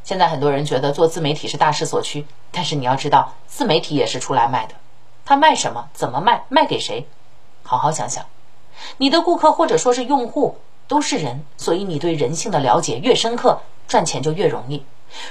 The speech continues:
如果对这些不熟悉，推荐你去看《人性的弱点：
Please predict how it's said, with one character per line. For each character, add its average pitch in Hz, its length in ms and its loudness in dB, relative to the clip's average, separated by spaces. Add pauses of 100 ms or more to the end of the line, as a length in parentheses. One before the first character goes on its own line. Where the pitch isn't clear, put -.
如 359 260 6
果 - 160 4
对 262 160 2
这 285 160 2
些 254 200 4
不 285 200 2
熟 160 220 -2
悉， 196 260 -6 (320)
推 311 220 -2
荐 294 180 2
你 - 80 -2
去 - 160 -4
看 175 260 2
《人 135 200 0
性 247 160 0
的 185 80 0
弱 226 200 6
点： 107 200 -4